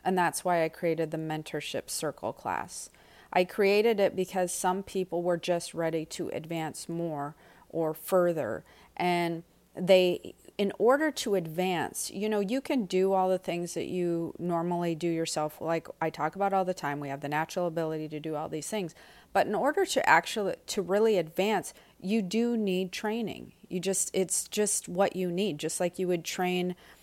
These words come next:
uh, more if you were interested in, in learning how to advance in yoga or how to advance in playing tennis or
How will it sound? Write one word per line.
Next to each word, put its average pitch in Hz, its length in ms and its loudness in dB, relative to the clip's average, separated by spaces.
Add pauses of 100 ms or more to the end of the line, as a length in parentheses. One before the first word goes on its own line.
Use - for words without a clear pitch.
(240)
uh, 175 360 2
more 175 380 0
if - 180 -4
you 180 100 0
were 170 100 0
interested 175 520 0
in, 170 400 -4 (100)
in 156 340 -4 (420)
learning 190 380 0
how 180 100 -2
to 175 60 0
advance 165 440 -4
in 170 120 -4
yoga 170 400 -2 (320)
or 160 400 2
how 180 180 2
to 151 140 2 (160)
advance 170 480 -2
in 165 100 -6
playing 160 280 -6
tennis 190 600 -6
or 165 420 0